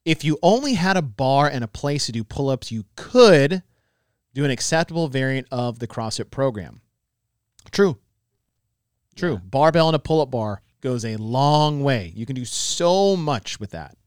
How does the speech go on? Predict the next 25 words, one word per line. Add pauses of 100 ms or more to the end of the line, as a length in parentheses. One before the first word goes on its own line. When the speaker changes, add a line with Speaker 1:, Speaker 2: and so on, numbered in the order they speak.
Speaker 1:
whether
it's
an
empty
bar, (320)
with
the
plates
by
themselves, (380)
and
a
pull-up
rig. (440)
'Cause
pull-ups,
like,
you
either
do, (500)
I
mean,
you
still
got